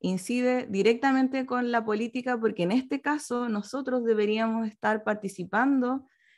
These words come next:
en esta planificación y diseño de las becas de posgrado, en aumentos, por ejemplo, de becas de postdoctorado, y esto que es muy importante, en mecanismos de inserción y atracción en la academia, en la industria y en otras instancias, porque no sacamos nada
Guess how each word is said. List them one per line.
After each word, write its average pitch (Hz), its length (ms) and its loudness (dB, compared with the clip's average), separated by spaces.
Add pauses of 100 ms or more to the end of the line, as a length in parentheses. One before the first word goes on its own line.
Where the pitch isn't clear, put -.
(140)
en 185 160 0
esta 220 260 2
planificación 196 760 0
y 285 80 4
diseño 269 500 0
de 233 120 -2
las 202 180 -4
becas 185 300 -2
de 170 100 2
posgrado, 151 640 0 (560)
en 165 300 4
aumentos, 220 580 2
por 190 140 -4
ejemplo, 190 360 -2
de 175 120 2
becas 180 260 0
de 165 120 0
postdoctorado, 170 840 2
y 220 120 2
esto 233 220 -4
que 226 100 -2
es 220 40 2
muy 220 160 0
importante, 220 460 0
en 214 100 -2
mecanismos 202 480 0
de 202 80 0
inserción 254 720 -2 (260)
y 190 120 0
atracción 262 840 0 (180)
en 254 200 2
la 233 80 2
academia, 196 640 0
en 226 120 2
la 214 80 -2
industria 196 560 -2
y 180 80 -4
en 185 120 -4
otras 196 260 -4
instancias, 180 720 -4 (260)
porque 170 240 -2
no 190 80 0
sacamos 226 460 4
nada 247 500 0